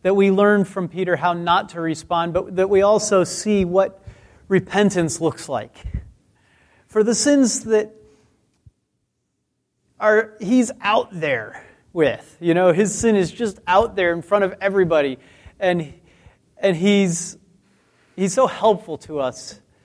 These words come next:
that way. And yes, again this morning, uh, we learn by watching Peter how not to respond. But we're also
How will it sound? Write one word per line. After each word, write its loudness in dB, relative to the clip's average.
that 2
way. 0
And -6
yes, 0
again 0
this -4
morning, -4
uh, 2
we 2
learn 0
by 2
watching -2
Peter 0
how -2
not -2
to -14
respond. -8
But 2
we're 4
also 2